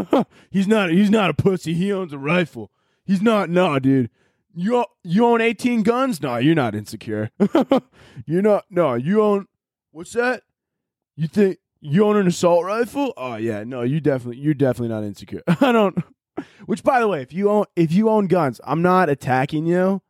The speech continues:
by any means. I mean, I am in a way, <laughs> but I mean, I think we all know the person that says, you know, "Oh, no, I just, I just like guns. I like how it makes me feel, dude. I like, I like that power." Which, by the way,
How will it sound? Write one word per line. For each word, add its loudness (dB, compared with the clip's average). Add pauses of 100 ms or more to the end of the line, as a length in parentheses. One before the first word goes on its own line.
(280)
by 2
any 0
means. -4
I -4
mean, 2
I 2
am 2
in 2
a 4
way, 2
<laughs> -14
but -2
I 2
mean, 0 (240)
I 2
think 2
we 2
all 0
know 2
the -4
person -2 (460)
that 0
says, 0
you -2
know, 2
"Oh, 2
no, 2
I 2
just, -4 (160)
I 0
just -8
like 0
guns. 0
I -4
like 0
how 4
it 0
makes -2
me -8
feel, -6
dude. -6
I -2
like, -4 (120)
I -6
like -2
that 0
power." -2
Which, -4
by 4
the 2
way, 0